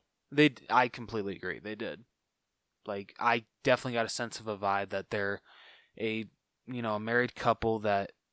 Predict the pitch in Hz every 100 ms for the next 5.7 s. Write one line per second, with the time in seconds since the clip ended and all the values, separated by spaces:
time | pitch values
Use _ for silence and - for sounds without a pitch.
0 | - 120 - - 127 110 123 107 101 120
1 | 113 113 - - _ 123 - 123 117 107
2 | 101 110 113 113 117 120 127 - _ _
3 | _ _ _ _ - 120 117 - 120 110
4 | 117 110 113 104 110 - 110 110 117 113
5 | 107 104 104 104 107 117